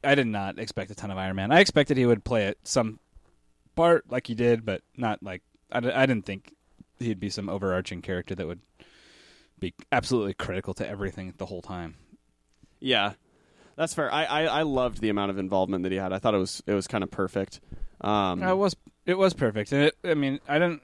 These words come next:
Speaker 1: y-, especially 'cause I, I don't wanna see another Iron Man movie. I wanna see a Spider-Man movie. If Iron Man shows up, great, but
Speaker 2: Totally.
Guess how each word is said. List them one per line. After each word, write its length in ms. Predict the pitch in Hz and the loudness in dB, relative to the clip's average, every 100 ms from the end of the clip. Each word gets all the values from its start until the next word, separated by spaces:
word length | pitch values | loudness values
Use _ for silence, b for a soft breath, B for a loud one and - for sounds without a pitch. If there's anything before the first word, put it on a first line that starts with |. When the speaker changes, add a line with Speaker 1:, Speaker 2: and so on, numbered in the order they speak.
| - | -10
Speaker 1:
y-, 160 | 156 - - 202 | -10 -10 -16 -12
especially 400 | 160 208 196 156 | 2 4 4 2
'cause 140 | 143 | 2
I, 80 | 143 | 2
I 60 | 139 131 | 2 2
don't 160 | 165 | 2
wanna 140 | 127 113 | 2 0
see 140 | - | 0
another 180 | 147 127 | 2 2
Iron 180 | 95 98 107 | 0 -2 -4
Man 120 | 101 | -4
movie. 220 | 104 123 | -2 0
I 60 | 127 | 0
wanna 220 | 131 123 | 0 -2
see 180 | - 120 | -2 -4
a 80 | - | -6
Spider-Man 520 | - 160 113 101 95 | -2 -2 -2 -4 -6
movie. 300 | 92 95 90 127 | -6 -8 -10 -14
If 120 | 123 | -2
Iron 180 | 131 139 | 2 4
Man 240 | 135 117 - | 4 0 -4
shows 400 | - 143 117 104 | -4 2 2 6
up, 340 | 202 175 - - | 6 6 4 -12
great, 240 | - 110 - | -4 -4 -4
but 160 | - - _ b b b b b b b b b b b - | -8 -10 _ b b b b b b b b b b b -6
Speaker 2:
Totally. 400 | 156 127 98 | -2 0 -2